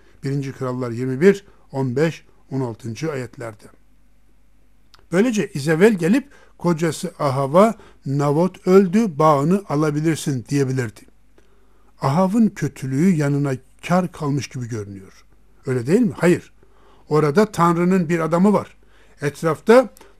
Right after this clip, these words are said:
Tanrı sözünü bildiren adamlar olduğu için Tanrı'ya şükürler olsun. O zaman Rab Tişbeli İlyas'a şöyle dedi. "Kalk,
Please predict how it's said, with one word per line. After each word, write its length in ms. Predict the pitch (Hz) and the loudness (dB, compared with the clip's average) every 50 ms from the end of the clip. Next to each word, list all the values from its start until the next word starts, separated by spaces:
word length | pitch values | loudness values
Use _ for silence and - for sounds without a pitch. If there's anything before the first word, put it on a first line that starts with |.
| - - | -14 -8
Tanrı 340 | - 165 170 170 185 262 226 | -4 -2 0 0 0 0 2
sözünü 400 | - 226 214 160 190 196 185 165 | 2 2 2 4 2 0 0 0
bildiren 360 | 175 165 165 170 175 170 170 165 | -2 -4 -2 -2 -2 -2 -2 -4
adamlar 420 | 156 160 185 175 175 185 190 180 | -2 0 2 2 2 2 2 2
olduğu 200 | 170 165 165 247 | 2 0 2 2
için 340 | 294 269 - - 247 156 - - - - _ _ | 2 2 2 0 -2 -2 -4 -10 -20 -20 _ _
Tanrı'ya 360 | - 160 160 151 143 143 143 127 | -8 -6 -4 -4 -2 -4 -4 -6
şükürler 340 | - - - 139 131 135 | -6 -10 -10 -8 -6 -6
olsun. 300 | 127 120 110 - - - - _ _ _ _ _ - - - - _ _ _ _ _ _ _ - | -6 -8 -10 -12 -16 -20 -20 _ _ _ _ _ -20 -20 -20 -20 _ _ _ _ _ _ _ -2
O 100 | 151 147 | -2 -2
zaman 360 | 127 143 143 143 135 127 120 | -2 -2 -2 -2 -2 0 4
Rab 160 | 165 202 208 214 - _ _ _ _ _ _ _ - | 4 4 4 2 -2 _ _ _ _ _ _ _ -2
Tişbeli 760 | - 262 240 - - - - 196 190 185 190 170 120 - - _ - | 2 2 2 2 0 0 2 4 4 6 4 4 2 -2 -8 _ 0
İlyas'a 500 | 185 196 208 190 190 180 165 - 214 196 | 2 4 6 6 6 4 4 2 0 0
şöyle 360 | - - 185 190 196 202 190 | 2 4 4 4 6 4 4
dedi. 260 | 175 170 135 127 104 - - - - - - - | 2 0 -2 -4 -12 -18 -20 -20 -20 -20 -20 -18
"Kalk, 320 | - - 165 196 233 220 | -6 0 2 2 2 0